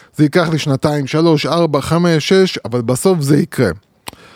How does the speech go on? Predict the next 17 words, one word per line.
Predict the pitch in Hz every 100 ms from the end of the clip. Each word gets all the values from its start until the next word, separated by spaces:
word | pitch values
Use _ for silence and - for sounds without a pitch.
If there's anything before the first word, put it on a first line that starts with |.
| - _ -
וזה | 123
משהו | 208 233 208
שלא | 220 208
קורה | - 196 202
כבר | - 185
היום, | 165 160 139
ואין | 139 160
את | 165
זה | 156
לאנשים, | 151 131 123 - 147 147 131 123
בטח | 135 143 143
לא | 139
בסטארט-אפים | 127 120 127 131 139 - 131 127 120
שכבר | 123 107 117
התרגלו | 117 120 110 135
לזה, | 131 120 135 139 135
שתוך... | - - 127 92 95